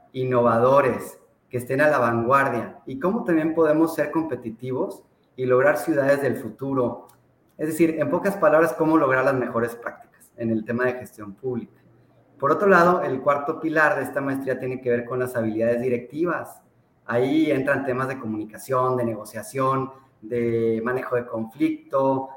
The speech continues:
de dirección y transformación organizacional, temas que a mí me apasionan, que a todos los que hemos pasado por este proceso formativo nos gustan mucho. Y también hay un tema muy importante de innovación y de gestión de la calidad. Y los últimos dos pilares, uno es el de liderazgo,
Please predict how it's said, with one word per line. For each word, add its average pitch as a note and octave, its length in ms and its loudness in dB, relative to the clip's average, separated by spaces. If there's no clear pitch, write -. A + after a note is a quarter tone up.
de A#2+ 100 -2
dirección A#2+ 400 -2
y B2+ 80 -2
transformación A#2+ 840 -8
organizacional, A2+ 840 -4
temas E3+ 360 6
que - 80 -2
a C3+ 40 2
mí D3+ 120 0
me E3 100 8
apasionan, D3+ 540 2
que A#2+ 80 -4
a - 80 -8
todos B2+ 220 -2
los A2+ 140 -10
que A2+ 120 -12
hemos B2+ 200 -6
pasado A2 440 -8
por G2+ 140 -12
este G2+ 200 -18
proceso - 440 -20
formativo G2+ 720 -10
nos G#2 180 -16
gustan D3+ 320 0
mucho. D3 460 2
Y D3 400 -2
también C#3+ 240 2
hay D#3 100 4
un D3+ 140 -2
tema C#3+ 320 0
muy C#3 140 0
importante B2+ 400 -2
de C3 60 0
innovación C3+ 560 -4
y A#2 100 -4
de A2+ 100 -2
gestión A2+ 360 -6
de A#2 80 0
la A#2 120 -4
calidad. G2 440 -8
Y C3+ 100 -10
los D3 180 -2
últimos F#3+ 320 0
dos D#3+ 180 -2
pilares, C#3 560 0
uno B2+ 540 -2
es A#2 180 -8
el B2 80 -10
de B2 100 -2
liderazgo, A2+ 720 -2